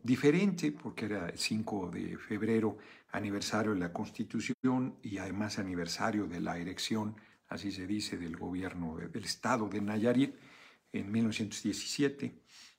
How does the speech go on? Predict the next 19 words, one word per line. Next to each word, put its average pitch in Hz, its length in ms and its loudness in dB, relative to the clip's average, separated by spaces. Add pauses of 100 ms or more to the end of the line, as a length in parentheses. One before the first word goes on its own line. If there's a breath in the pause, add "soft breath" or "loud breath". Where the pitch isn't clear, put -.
En 110 140 -6
mil 113 80 0
ochocientos 113 320 0
cincuenta 90 400 -4
y 87 40 -4
siete 87 580 -4
se - 440 -8
erigieron 101 580 -2
otros - 360 -8
tres 101 240 -4
estados, 90 440 -2
Colima, 113 480 0
que 101 120 -4
recuerde 104 480 -2
yo, 110 160 4
dentro 107 320 0
de 127 80 10
ellos. 131 320 6 (580 loud breath)
Eh, - 380 0